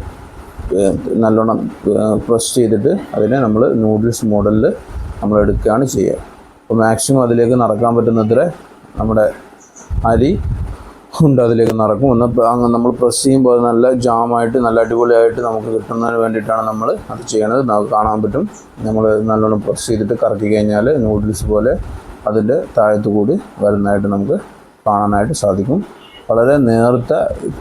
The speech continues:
ടൈപ്പ് ചില്ലാണ് അതിലിട്ടിരിക്കുന്നത്, അതുകൊണ്ട് നേർത്ത രീതിയിൽ തന്നെയാണ് സാധനം വരുന്നത്. നോക്കിക്കഴിഞ്ഞാൽ നമുക്ക് നമ്മുടെ മാഗി, ഈ നമ്മുടെ, ആ, അതുപോലുള്ള നൂഡിൽസിൻ്റെ ഒരു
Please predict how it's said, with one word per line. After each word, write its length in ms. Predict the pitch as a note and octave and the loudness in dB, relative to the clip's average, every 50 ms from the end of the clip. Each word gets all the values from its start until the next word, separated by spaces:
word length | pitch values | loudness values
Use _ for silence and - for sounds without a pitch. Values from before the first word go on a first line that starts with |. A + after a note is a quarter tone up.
| - B2+ B2+ | -8 -4 -2
ടൈപ്പ് 240 | B2 A#2 A2+ A#2 D3 - - | 0 0 0 -2 -2 -2 -2
ചില്ലാണ് 340 | B2 A2+ A2 A2+ A2+ A#2 A#2 | 0 0 2 2 2 2 2
അതിലിട്ടിരിക്കുന്നത്, 640 | A2+ A2+ A2+ A2 G#2+ - A2 A2 G#2+ G#2+ A2+ A#2 A#2+ A#2 | 2 2 2 0 0 0 0 0 0 0 0 0 0 2
അതുകൊണ്ട് 340 | A2 A2 A2 A2 A2+ A#2+ D3+ A3 - - - - A2+ A2 A2 G#2+ | 2 2 2 2 0 0 -2 -2 -4 -8 -10 -6 -6 -4 -2 -2
നേർത്ത 280 | A2 A2 G#2+ A2+ A2+ - A#2 A2+ | -2 0 -2 -2 0 0 0 0
രീതിയിൽ 260 | A2 A2 A2+ G#2+ G#2+ B2 | 0 0 -2 -2 -2 -2
തന്നെയാണ് 320 | A2 A2 A2 A2+ - - A3+ - - - - - | -2 -2 -2 -2 -4 -4 -6 -8 -14 -16 -8 -4
സാധനം 280 | - A2+ G#2+ G#2+ G#2+ G#2+ | -2 -2 0 0 0 0
വരുന്നത്. 240 | G#2+ A2 A#2+ C#3 C3 A2+ | 0 0 0 -2 -2 -2
നോക്കിക്കഴിഞ്ഞാൽ 440 | A2+ G#2+ G#2 A2 A2 A2 A2 A2 A2 | -2 -2 -2 -2 0 0 0 0 0
നമുക്ക് 200 | A2 A2 A2 A2 | 0 0 0 0
നമ്മുടെ 220 | A2 G#2+ G#2+ A2 A2 A2 | -2 0 -2 -2 0 0
മാഗി, 340 | A2 A2 A2 G#2+ G#2+ A#2 D3+ - - - - - - - - - - - - G2 G#2+ | 0 0 -2 -2 -4 -6 -6 -6 -8 -10 -10 -12 -14 -18 -20 -18 -12 -6 -4 -2 0
ഈ 40 | G#2+ G#2+ G#2+ - - - - - - - - - - - - - - - | 2 2 2 0 -2 -6 -12 -14 -14 -14 -16 -18 -20 -20 -20 -16 -8 -4
നമ്മുടെ, 260 | A2+ A2+ A2+ A2 A2 G#2+ - - - - - - - - - - - - _ _ _ _ _ _ _ - - - - - C#3 | -2 0 2 4 2 2 2 -2 -6 -16 -18 -18 -18 -20 -20 -20 -20 -20 _ _ _ _ _ _ _ -14 -12 -10 -8 -4 -2
ആ, 60 | A#2 A2+ A2+ A2+ | 0 0 0 2
അതുപോലുള്ള 420 | A2+ A#2 A#2 A#2 A2+ A2+ A2+ A2+ A2+ A2+ | 2 2 2 2 4 2 2 2 2 2
നൂഡിൽസിൻ്റെ 560 | A2+ A2+ A2+ A2+ A#2+ A#2 - - B2+ A#2 A#2+ A#2 A#2 | 2 2 2 2 0 0 0 0 0 2 2 2 2
ഒരു 100 | B2 | 2